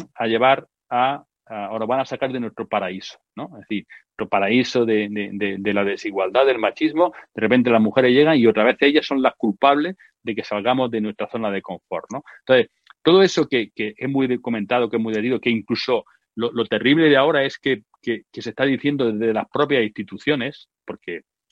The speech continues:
porque, claro, Trump llega a la institución, pero es que ahora tenemos la ultraderecha con el beneplácito y la complicidad de la derecha que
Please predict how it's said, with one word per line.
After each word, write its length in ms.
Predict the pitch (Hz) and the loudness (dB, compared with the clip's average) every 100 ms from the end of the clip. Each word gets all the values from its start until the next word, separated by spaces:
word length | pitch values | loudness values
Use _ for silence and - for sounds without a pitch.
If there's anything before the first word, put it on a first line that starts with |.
| _ | _
porque, 240 | - - | -20 -12
claro, 280 | 98 110 98 | -4 -4 -2
Trump 280 | 113 123 123 | 2 2 4
llega 240 | 117 110 113 | 2 4 4
a 20 | |
la 80 | 110 | 2
institución, 420 | 120 113 139 135 | -2 -4 -4 0
pero 140 | 110 | 0
es 80 | 107 | 2
que 140 | 120 | 4
ahora 260 | 117 120 135 | 4 4 2
tenemos 280 | 120 117 120 | -4 -6 -2
la 60 | 110 | -2
ultraderecha 800 | 101 104 98 101 143 - 95 - _ _ _ - | -2 -4 -4 -4 -6 -4 -8 -8 _ _ _ -4
con 240 | 120 107 | -2 0
el 80 | 104 | -2
beneplácito 800 | 104 98 107 123 139 104 107 90 - | -4 -4 -2 -2 -2 -4 -6 -8 -8
y 80 | 113 | -4
la 100 | 110 | -4
complicidad 640 | 110 104 101 107 117 127 | -4 -6 -4 0 4 4
de 100 | 107 | 4
la 100 | 110 | 2
derecha 460 | 123 131 - 175 208 - - _ - | 2 0 -2 -4 -6 -20 -20 _ -2
que 340 | 127 135 156 | 4 4 2